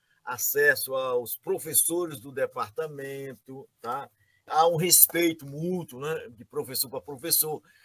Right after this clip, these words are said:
Mas, claro, eu sempre digo: eu sou aluno, vou me comportar como aluno. Eu quero aquele meu pontinho, professor, tá? Eu quero, <laughs>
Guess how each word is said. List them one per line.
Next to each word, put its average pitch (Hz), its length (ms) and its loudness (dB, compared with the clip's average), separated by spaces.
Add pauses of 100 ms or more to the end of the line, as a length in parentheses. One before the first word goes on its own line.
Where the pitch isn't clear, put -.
(100)
Mas, 165 240 6
claro, 165 400 12
eu 139 60 -4
sempre 160 340 -10
digo: 131 240 -12
eu 135 80 -8
sou 123 240 4
aluno, 175 840 8 (400)
vou 143 140 -4
me 151 100 -6
comportar 180 640 6
como 214 380 4
aluno. 185 760 8
Eu 170 140 -4
quero 214 200 4
aquele 214 220 6
meu 220 240 8
pontinho, 208 800 4
professor, 127 540 -6 (260)
tá? 175 300 6 (220)
Eu 151 120 -4
quero, 170 240 6 (280)
<laughs> 170 380 -6